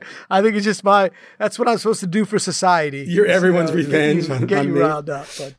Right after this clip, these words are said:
Speaker 1: uh,
Speaker 2: Okay, let's get, let's
Speaker 1: you
Speaker 2: get
Speaker 1: know,
Speaker 2: to the draft. Go ahead. What were you gonna say?
Speaker 1: Yeah, I'm just saying we can get to the draft to talk about it, but I, I, I just don't think they're gonna, man, I hope they're not picking, you know, unless they're picking for someone else.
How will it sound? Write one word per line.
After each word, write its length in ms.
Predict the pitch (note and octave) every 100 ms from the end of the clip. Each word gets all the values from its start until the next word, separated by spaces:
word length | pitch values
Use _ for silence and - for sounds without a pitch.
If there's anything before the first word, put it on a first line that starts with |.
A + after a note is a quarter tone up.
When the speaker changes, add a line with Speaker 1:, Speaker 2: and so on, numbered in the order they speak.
| -
Speaker 1:
uh, 80 | A3
Speaker 2:
Okay, 180 | F#3
let's 180 | D#3+ A3
get, 140 | C#4+ C4
let's 140 | C4
Speaker 1:
you 80 | F#4
Speaker 2:
get 60 | D#4
Speaker 1:
know, 60 |
Speaker 2:
to 40 | A3
the 80 | A3+
draft. 500 | G3 F3+ F3+ - E3
Go 80 | D#3+
ahead. 120 | A2+ -
What 40 | _ _ _ _ _ _ _ _
were 80 | C#4+
you 40 | D#4
gonna 40 |
say? 120 | -
Speaker 1:
Yeah, 200 | F#4 F4+ D#4+
I'm 120 | E4
just 140 | E4
saying 220 | - F4 C4+
we 100 | C#4
can 80 |
get 200 | A#3 C4
to 100 | C4
the 80 | C4
draft 400 | F#3 G#3+ A3+ G#3+
to 60 | F3+
talk 340 | - G#3+ G#3+
about 240 | F3+ F3+ F3+
it, 40 |
but 100 | G3
I, 140 | G#3 -
I, 200 | G3+ A#3+ - -
I 120 | -
just 300 | - B3 - -
don't 160 | D4 G3
think 220 | - G3
they're 80 | A3+
gonna, 280 | A3 G#3+ F3 _ - _ _ _ _ -
man, 260 | A#3 A3+
I 80 | F#3+
hope 220 | E3 F#3
they're 100 | F#3
not 220 | E3+ D#3 -
picking, 440 | F#3 E3 A#2 B2+
you 80 | D3+
know, 160 | D#3+
unless 220 | D#3 F3 E3+
they're 80 | D#3
picking 280 | E3 D#3+
for 80 | C#3+
someone 320 | C3+ D3 C#3
else. 320 | B2 A2+ -